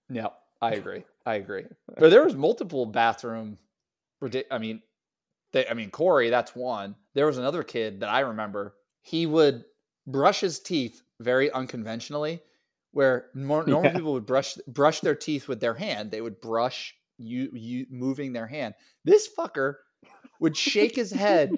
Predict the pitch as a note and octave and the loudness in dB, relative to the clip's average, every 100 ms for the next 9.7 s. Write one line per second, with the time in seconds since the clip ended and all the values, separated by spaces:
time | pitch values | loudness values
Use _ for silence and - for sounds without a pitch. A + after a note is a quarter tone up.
0 | - D#3+ G3 G#3 D4+ F#3 F#3 F3+ E3+ D#3 | 2 4 6 4 -6 0 2 4 2 0
1 | C#3+ - E3 D#3+ B2 - C3 C3+ E3+ C#3+ | -4 0 2 2 0 -6 -4 -4 -4 -6
2 | A2+ D#3 D#3 C3+ - D#3+ D3 A2 - _ | -10 -10 -8 -8 -10 -4 -2 -2 -8 _
3 | - E3 E3 E3 C3 C#3+ - - G#2 - | -10 -8 -6 -4 -2 -4 -6 -12 -12 -14
4 | _ - G2+ F2+ - - - _ - G#2+ | _ 0 2 2 -2 -20 -20 _ -4 0
5 | G#2+ G2 F#2 - F#2 F2 _ _ _ _ | 2 4 2 2 2 2 _ _ _ _
6 | _ _ _ A#2 A#2 D3 D3 C#3 B2 - | _ _ _ -2 4 6 8 6 4 2
7 | B2 D#3+ D#3 D3 - - B2 A#2+ A2 A#2+ | 4 6 6 2 -4 2 4 6 4 2
8 | G#2+ G2+ G2+ G2 G2 G2 F2+ F2+ F2+ A2 | 0 0 -2 -2 -4 -2 -2 -4 -6 -12
9 | F#2 F#2+ F#2+ F#2 F#2+ - - | -8 -6 -4 -6 -6 -10 -14